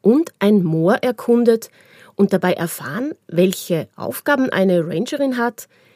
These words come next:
wie sich Mensch und Natur hier begegnen, welche wichtige Funktion ein Moor erfüllt, wie es sich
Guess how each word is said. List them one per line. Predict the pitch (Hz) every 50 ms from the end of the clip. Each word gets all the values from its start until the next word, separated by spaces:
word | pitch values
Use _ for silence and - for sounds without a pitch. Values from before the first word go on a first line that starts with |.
| _
wie | - 185 247 294
sich | - - 320 311 294 - - - -
Mensch | 185 170 170 180 240 285 - -
und | - - 226 220 -
Natur | 190 196 - - - - 208 233
hier | 208 - 214 202
begegnen, | - 180 - - 151 170 220 240 247 233 226 226 - - - - _ _ _ _ _ _ -
welche | 185 202 180 - - 202 185 156
wichtige | 160 220 - - 254 208 226 214
Funktion | - 208 180 - - - - 185 180 180 180
ein | - 165 165 160 160
Moor | 156 165 170 180 196 185
erfüllt, | - - 160 160 - - - 190 262 370 403 - - - - - - - - _ _ _ _ _
wie | 165 160 202 226 214 - -
es | 180 - - - -
sich | 156 151 - -